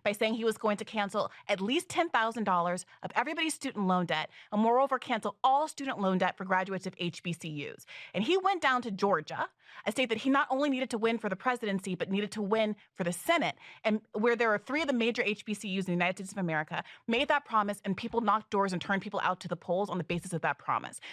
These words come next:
which he immediately stopped talking about the second he got elected and reneged upon. He also knew, he knew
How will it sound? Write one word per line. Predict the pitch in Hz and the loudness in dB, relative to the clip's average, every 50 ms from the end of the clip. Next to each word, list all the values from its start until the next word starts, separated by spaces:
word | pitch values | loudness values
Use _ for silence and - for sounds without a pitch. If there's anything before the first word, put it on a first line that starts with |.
| - - - | -8 -2 -2
which | 240 - - | -2 -2 0
he | - 277 247 - | -2 -2 0 0
immediately | 240 220 226 233 262 320 381 320 330 285 | 2 2 2 2 2 2 2 0 -2 -6
stopped | 233 - - - 240 285 349 - | -8 -6 0 2 2 2 2 0
talking | - - 311 302 285 262 233 | 2 2 2 2 2 -2 0
about | 226 208 202 | 0 0 -2
the | 196 - | -2 -4
second | - 202 - 233 | -6 -6 -4 -2
he | 240 226 | -2 0
got | 208 208 202 | 2 2 2
elected | 196 180 170 165 - - 185 180 - - - - _ - | 2 0 0 0 -2 -4 -4 -4 -4 -6 -20 -12 _ 0
and | 208 220 | 0 2
reneged | 220 226 208 196 196 196 202 190 175 | 2 2 2 4 4 2 2 -2 -6
upon. | 160 - - - 64 - - - - - - - - - | -10 -8 -8 -8 -8 -8 -12 -14 -18 -18 -18 -18 -12 -6
He | 247 269 277 - - | -4 -4 -2 2 4
also | 302 359 415 - 415 370 | 4 4 4 4 2 2
knew, | 311 269 240 247 277 359 392 269 165 - - _ _ _ _ _ _ | 4 4 4 4 4 4 4 2 0 -2 -6 _ _ _ _ _ _
he | - - 311 339 | -4 0 2 4
knew | 320 302 294 302 339 381 403 415 403 403 | 4 6 6 6 6 4 4 4 2 0